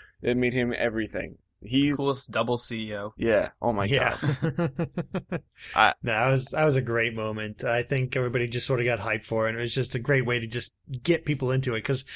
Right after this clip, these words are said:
Speaker 3: not only were they having fun with the Robot Chicken stuff, but they were having fun with their, just themselves as well.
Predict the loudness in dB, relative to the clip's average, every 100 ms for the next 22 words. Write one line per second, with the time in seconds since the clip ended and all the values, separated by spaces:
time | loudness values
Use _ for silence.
0 | -6 2 6 8 8 6 8 8 6 4
1 | 4 2 2 2 2 2 0 0 0 0
2 | 0 0 0 2 4 4 4 2 2 2
3 | 0 0 0 -2 -4 -10 -20 -16 -6 0
4 | 2 2 2 4 2 -2 -6 -2 -2 -4
5 | -8